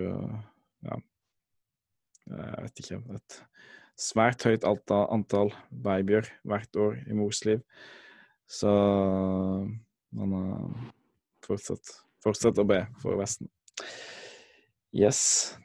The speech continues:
da får vi, eh, for dere som, eh, tror på Gud, da. Jeg vil at alle skal høre på podcasten her, da. Så det er dere som tror på,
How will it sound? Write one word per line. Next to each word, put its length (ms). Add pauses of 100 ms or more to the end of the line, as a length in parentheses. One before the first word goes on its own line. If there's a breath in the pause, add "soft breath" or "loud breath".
(120)
da 480
får 220
vi, 160
eh, 480
for 100
dere 300 (100)
som, 300
eh, 260
tror 160
på 140
Gud, 160
da. 80 (300)
Jeg 100
vil 160
at 100
alle 320
skal 220
høre 160
på 120
podcasten 460
her, 120
da. 40
Så 220
det 560
er 80
dere 80
som 140
tror 200
på, 140